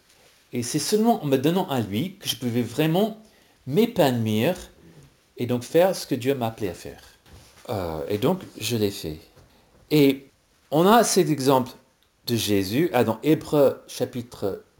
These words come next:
dix, verset sept, euh, il reprend un verset des psaumes, mais c'est un psaume qui est prophétique par rapport à Jésus, qui dit, « Je suis venu faire ta volonté, mon Dieu. » Qui nous importe à faire,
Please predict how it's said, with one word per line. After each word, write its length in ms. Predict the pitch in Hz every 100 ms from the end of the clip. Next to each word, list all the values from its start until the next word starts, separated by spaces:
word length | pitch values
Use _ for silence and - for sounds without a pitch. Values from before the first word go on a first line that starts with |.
| _
dix, 320 | 110 98 113 -
verset 260 | 92 -
sept, 360 | 101 143 143 - - -
euh, 40 | - - -
il 100 | - -
reprend 460 | 113 143 - 196 151
un 80 |
verset 280 | 135 131 -
des 100 | 110
psaumes, 420 | - - 190 113 90 - - -
mais 120 | 120
c'est 220 | 123 151 139
un 120 | 135
psaume 460 | - 175 214 214 208 - -
qui 120 | 147
est 40 |
prophétique 460 | 135 156 139 - 160
par 140 | 151
rapport 360 | 127 127 135 131
à 80 | 127
Jésus, 500 | 113 117 110 180 185 - - _ _ -
qui 180 | 147 147
dit, « 200 | 185 190
Je 120 | 185
suis 240 | 220 254 240
venu 540 | 196 185 185 185 - _ _
faire 420 | - 180 190 - - _ _ _ _ _ _
ta 140 | - 170
volonté, 760 | 143 143 131 120 131 135 - - _ -
mon 200 | 113 117
Dieu. » 320 | 101 92 - - - - - - _ _
Qui 160 | - 131
nous 240 | 180 247
importe 420 | 247 - 175 175
à 80 | 131
faire, 360 | - 80 76